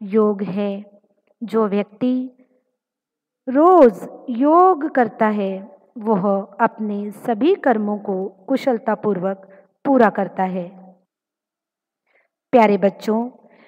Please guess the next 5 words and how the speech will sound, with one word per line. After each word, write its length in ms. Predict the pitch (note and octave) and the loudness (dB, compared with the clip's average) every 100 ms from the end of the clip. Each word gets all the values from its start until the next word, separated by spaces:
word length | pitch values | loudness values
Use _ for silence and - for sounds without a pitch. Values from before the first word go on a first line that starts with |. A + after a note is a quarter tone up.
| _ | _
यहाँ 340 | B3+ B3+ C4 G4+ | 0 2 4 2
पर 500 | - A3+ G#3+ B3+ - | 4 4 4 0 -10
हमारा 440 | - A3+ G#3+ G3 G3 | -4 0 2 2 2
पाठ 540 | - G#3 F#3+ F#3+ - | 4 4 4 0 -2
नौ, 500 | A#3+ C#4 A3+ G3 G#3 | 4 6 6 2 -6